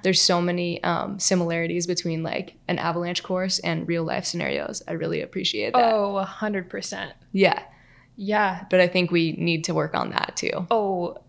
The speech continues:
Speaker 2: our, yes. Uh, so much so. <laughs>
Speaker 1: Yeah, big time. Um,
Speaker 2: God,
Speaker 1: wow.
Speaker 2: I can't believe that lady who told me to carry my skis.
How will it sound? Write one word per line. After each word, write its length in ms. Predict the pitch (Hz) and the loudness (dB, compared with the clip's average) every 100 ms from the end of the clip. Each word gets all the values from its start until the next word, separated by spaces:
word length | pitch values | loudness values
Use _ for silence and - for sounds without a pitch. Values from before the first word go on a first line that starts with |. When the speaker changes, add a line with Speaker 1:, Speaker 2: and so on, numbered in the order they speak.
| _ - - _ _ _ | _ -14 -14 _ _ _
Speaker 2:
our, 460 | 208 208 208 202 190 - - | -2 0 0 -2 -4 -10 -16
yes. 560 | 190 190 - 185 - - - | -6 -4 -2 -4 -4 -6 -8
Uh, 160 | - 175 - - - - - | -6 -6 -8 -16 -20 -16 -6
so 280 | - 196 196 | 0 2 2
much 260 | 175 - | -2 -2
so. 260 | - - 220 359 359 | -2 0 4 4 2
<laughs> 40 | - | 2
Speaker 1:
Yeah, 400 | 190 160 - 196 - _ | 6 6 6 -4 -18 _
big 220 | - 160 165 | -2 -2 0
time. 300 | 175 - 170 _ - - - - - _ | -2 -4 -6 _ -20 -20 -20 -20 -20 _
Um, 420 | 190 180 175 - - - | 4 6 2 -4 -12 -10
Speaker 2:
God, 100 | 208 | 8
Speaker 1:
wow. 200 | 208 - | 10 10
Speaker 2:
I 100 | - | 4
can't 240 | - 269 | 0 0
believe 220 | 269 214 202 | 2 2 2
that 180 | 202 | 0
lady 420 | 214 208 214 226 262 | 0 0 0 -6 -6
who 200 | 233 214 | -8 -8
told 300 | - 240 208 | -6 -4 -2
me 160 | 208 | -4
to 80 | 202 | -6
carry 280 | 202 214 208 | -6 -6 -4
my 140 | 208 226 | -6 -8
skis. 640 | - 226 214 214 - - | -6 -6 -4 -6 -12 -16